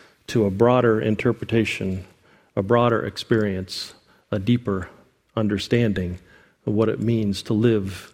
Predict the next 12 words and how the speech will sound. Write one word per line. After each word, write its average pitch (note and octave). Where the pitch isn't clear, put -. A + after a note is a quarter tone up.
in G#2
this G#2
mystical G#2
moment. G2
Well, C#3+
today F3+
is D#3
the C3
fourth D#3+
Sunday B2
of A2+
Advent. A2+